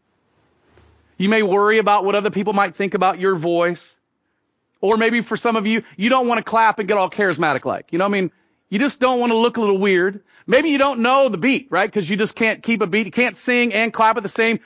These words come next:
time, right? All the, but notice again, none of that stuff seems to matter in the psalm.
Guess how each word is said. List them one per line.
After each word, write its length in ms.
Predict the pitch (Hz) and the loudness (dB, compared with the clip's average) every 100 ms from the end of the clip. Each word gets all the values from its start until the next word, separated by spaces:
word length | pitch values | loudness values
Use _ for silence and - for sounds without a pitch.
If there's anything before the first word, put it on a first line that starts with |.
| _ | _
time, 500 | - 240 202 185 254 - _ - | 0 2 2 2 -2 -6 _ -2
right? 200 | 190 226 - - | 0 0 -6 0
All 200 | 233 330 | 2 4
the, 140 | 311 - - | 2 -2 -4
but 120 | 233 | 0
notice 440 | 240 339 370 277 | 4 4 2 0
again, 320 | 320 320 247 - - | 0 0 0 -2 -4
none 380 | 190 226 311 359 | 0 2 4 4
of 140 | 302 | 2
that 240 | 277 277 | 2 0
stuff 360 | - - 277 247 | -4 -2 0 0
seems 360 | - 294 269 202 | -2 0 0 0
to 80 | |
matter 420 | 226 226 254 262 233 | 0 2 2 2 0
in 80 | |
the 100 | 214 | 0
psalm. 420 | - 247 - 107 | -2 0 0 -2